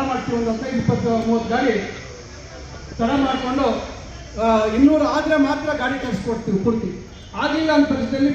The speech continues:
ಪರ್ಯಾಯವಾಗಿ ಈ ರೀತಿ ಕೆಲವರೆಲ್ಲ ಪಾಪ ಏನೋ ಹೆಸರು ಕೊಟ್ಟಿದ್ರು, ಅಂಥವ್ರಿಗೆ ಏನಾದ್ರೂ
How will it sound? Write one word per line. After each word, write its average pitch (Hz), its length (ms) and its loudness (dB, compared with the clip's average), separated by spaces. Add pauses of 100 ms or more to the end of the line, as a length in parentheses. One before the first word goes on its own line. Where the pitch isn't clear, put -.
ಪರ್ಯಾಯವಾಗಿ 285 560 2
ಈ - 80 -4
ರೀತಿ 285 160 -2 (100)
ಕೆಲವರೆಲ್ಲ 247 460 -4
ಪಾಪ - 140 -2 (160)
ಏನೋ 254 140 -2 (1200)
ಹೆಸರು 285 400 -2
ಕೊಟ್ಟಿದ್ರು, 226 380 2 (640)
ಅಂಥವ್ರಿಗೆ 320 400 4
ಏನಾದ್ರೂ 294 300 4